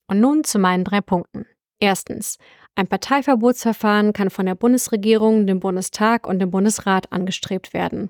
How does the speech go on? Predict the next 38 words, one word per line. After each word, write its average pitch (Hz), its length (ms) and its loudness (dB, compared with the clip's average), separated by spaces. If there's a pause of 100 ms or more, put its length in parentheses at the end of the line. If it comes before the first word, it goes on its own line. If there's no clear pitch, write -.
(220)
Am 190 100 0
Anfang 262 380 2
steht 226 200 0
ein 208 140 0
Vorverfahren, 185 800 -2
in 190 100 0
dem 196 180 4
das 185 160 0
Bundesverfassungsgericht 214 1080 0
erstmal 190 260 0
prüft, - 440 0 (260)
ob 196 120 -4
der - 140 0
Antrag 202 420 0
überhaupt 190 300 0
zulässig 196 520 2
ist. - 340 -8 (480)
Das 247 220 0
ist 226 120 -4
ein 196 120 2
einzigartiger 208 760 0
Schutzmechanismus. 185 1200 -6
Er 190 80 0
soll 190 180 0
verhindern, 269 640 2 (140)
dass - 340 -6
das 190 160 -4
Instrument 196 720 0
des - 100 -14
Parteiverbots 208 880 0
gegen 190 220 0
unangenehme 208 640 4
Gegner 214 420 2
im 196 120 0
politischen 185 480 0
Diskurs 196 500 -4
missbraucht - 540 -2
wird. - 260 -10